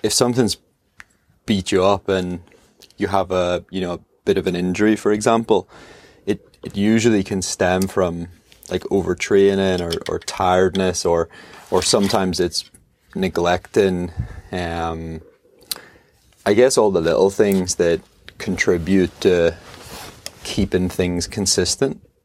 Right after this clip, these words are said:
Um, and I'll talk a bit more about that, um, soon, but I guess we should, um, <laughs> digest Berlin. <laughs>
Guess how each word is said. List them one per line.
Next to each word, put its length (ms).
Um, 560
and 180
I'll 120
talk 240
a 40
bit 140
more 520
about 360
that, 460
um, 600
soon, 400
but 180
I 80
guess 280
we 100
should, 420
um, 540
<laughs> 180
digest 600
Berlin. 840
<laughs> 40